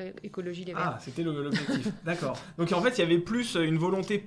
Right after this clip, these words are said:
Speaker 2: politicienne
Speaker 1: Politique, oui.
Speaker 2: que, euh, une vraie volonté
Speaker 1: Bah, les
Speaker 2: de
Speaker 1: décisions
Speaker 2: changer les
Speaker 1: dans,
Speaker 2: choses.
Speaker 1: dans le nucléaire, enfin, dans l'environnement, sont souvent sous-tendues quand même par des enjeux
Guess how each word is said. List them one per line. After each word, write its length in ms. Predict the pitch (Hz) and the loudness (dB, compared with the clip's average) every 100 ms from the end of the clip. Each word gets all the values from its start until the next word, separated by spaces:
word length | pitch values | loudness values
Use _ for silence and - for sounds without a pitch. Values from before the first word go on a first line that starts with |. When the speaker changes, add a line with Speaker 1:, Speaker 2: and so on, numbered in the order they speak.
| - - | -8 -4
Speaker 2:
politicienne 760 | 196 175 196 247 226 247 196 | 0 4 4 4 2 2 0
Speaker 1:
Politique, 220 | 107 - - | -2 -4 -6
oui. 40 | - | -2
Speaker 2:
que, 80 | 208 | 2
euh, 720 | 233 226 170 151 143 139 139 | 4 4 4 4 2 2 0
une 120 | 143 | -2
vraie 160 | 143 165 | -2 -2
volonté 240 | 165 156 | 0 4
Speaker 1:
Bah, 80 | 226 | 6
les 140 | 240 220 | 6 6
Speaker 2:
de 40 | |
Speaker 1:
décisions 360 | 262 - - - | 4 2 0 2
Speaker 2:
changer 120 | 320 | 4
les 60 | |
Speaker 1:
dans, 80 | 240 | 4
Speaker 2:
choses. 180 | 220 208 | 2 0
Speaker 1:
dans 120 | 208 | 0
le 80 | 214 | 0
nucléaire, 520 | 220 202 226 233 285 | -2 -2 -4 -2 -4
enfin, 320 | 208 - 175 | -8 -8 -6
dans 160 | 175 170 | -6 -8
l'environnement, 560 | 175 170 190 185 196 247 | -8 -6 -4 -4 -6 -8
sont 180 | - | -12
souvent 600 | 160 - - - 208 214 | -16 -16 -14 -8 -6 -4
sous-tendues 460 | 214 202 196 185 202 | -4 -4 -2 -4 -4
quand 160 | 202 175 | -6 -6
même 200 | 185 190 | -6 -8
par 160 | 170 | -8
des 180 | 165 175 | -8 -6
enjeux 260 | 180 175 | -4 -4